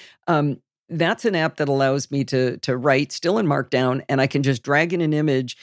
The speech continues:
and I've set up a, a bunch of little, um,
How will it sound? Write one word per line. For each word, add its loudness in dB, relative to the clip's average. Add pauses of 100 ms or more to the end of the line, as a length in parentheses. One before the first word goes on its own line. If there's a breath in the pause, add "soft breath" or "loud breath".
(300 loud breath)
and 0
I've -2
set -4
up 0
a, 0
a -4
bunch -2
of -2
little, 0
um, -2